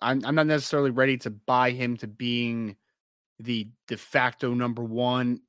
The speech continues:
heading into the season. I think there's a competition that's gonna happen. It's also a lot of variables that matter in this one too, right? It's like, you know, Jack Kaiser potentially moving into Will full time. That opens up the Rover spot, obviously. Does he stay outside at Rover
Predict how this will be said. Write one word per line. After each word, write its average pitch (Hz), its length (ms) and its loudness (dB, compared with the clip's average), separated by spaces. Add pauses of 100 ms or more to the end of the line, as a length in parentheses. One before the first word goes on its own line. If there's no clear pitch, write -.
heading 127 300 -2
into 127 260 -2
the 143 100 -4
season. 156 500 -2
I 131 100 -4
think 123 220 -4
there's 123 240 -4
a 113 140 -2
competition 120 500 -6
that's 107 60 -10
gonna 123 140 -2
happen. 143 240 2
It's 143 140 -2
also 175 300 4
a - 400 -8
lot 262 120 8
of 147 80 2
variables 120 640 2
that 101 100 -6
matter 104 300 -4
in 104 80 -6
this 104 200 -8
one 101 140 -8
too, 120 240 -4
right? 117 260 2
It's 131 220 -2
like, 120 320 0 (400)
you 117 80 -6
know, 104 60 -6
Jack 135 320 2
Kaiser 131 600 2
potentially 123 480 -6
moving 123 320 0
into 123 280 -2
Will 123 400 0
full 123 300 -4
time. 123 480 -2
That 120 120 0
opens 117 300 -4
up 110 100 -8
the 107 80 -8
Rover 113 320 -4
spot, 113 320 -2
obviously. 110 1000 -4
Does 104 200 -8
he 101 80 -14
stay 123 300 0
outside 123 380 0
at 120 100 -4
Rover 120 400 -2